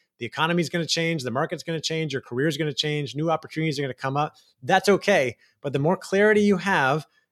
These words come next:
and desire and strong purpose, which we'll talk about in our next episode, uh, to help drive you,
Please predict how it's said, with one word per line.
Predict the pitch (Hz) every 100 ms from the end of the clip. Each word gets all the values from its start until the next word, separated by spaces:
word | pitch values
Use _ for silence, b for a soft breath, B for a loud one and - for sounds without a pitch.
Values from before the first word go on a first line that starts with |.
| -
and | 143 147 127
desire | 151 113 175 170 196 180
and | 143
strong | 139 - 180 185 175
purpose, | - 240 277 139 139
which | 143 -
we'll |
talk | 156 160
about | 147 143
in | 131
our |
next | 135 190 -
episode, | 143 131 127 120 117 b b
uh, | - 131 131
to | -
help | 143 170 143
drive | 120 147 190 170
you, | 135 123 120